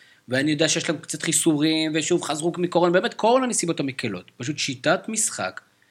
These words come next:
וברדה, אני חושב שה-, שאמרת את זה יפה, אודי, ברדה ודראפיץ' נופלים בזה לא מעט.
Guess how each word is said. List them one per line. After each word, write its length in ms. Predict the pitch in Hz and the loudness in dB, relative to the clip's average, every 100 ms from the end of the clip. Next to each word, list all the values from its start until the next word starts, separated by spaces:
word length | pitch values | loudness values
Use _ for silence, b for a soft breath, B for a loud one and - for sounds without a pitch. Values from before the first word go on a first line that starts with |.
| _ _ 101 | _ _ -8
וברדה, 540 | 117 135 147 180 202 | -6 4 4 6 2
אני 260 | 151 120 127 | 0 -4 -4
חושב 120 | 170 | 0
שה-, 280 | 175 175 175 | 2 2 2
שאמרת 320 | 165 151 165 | 0 -2 0
את 80 | 160 | 0
זה 80 | 165 | -2
יפה, 180 | 156 | -2
אודי, 280 | 214 101 82 - _ 80 101 | -4 -4 -8 -14 _ -20 -10
ברדה 400 | 113 147 190 226 175 | -2 0 0 -4 -4
ודראפיץ' 560 | 123 117 113 107 113 117 | -4 -4 -4 -6 -8 -14
נופלים 220 | 123 151 | -8 -6
בזה 160 | 151 143 | -4 -4
לא 260 | 113 120 120 | -2 0 0
מעט. 440 | 131 151 220 - | -2 0 -2 -4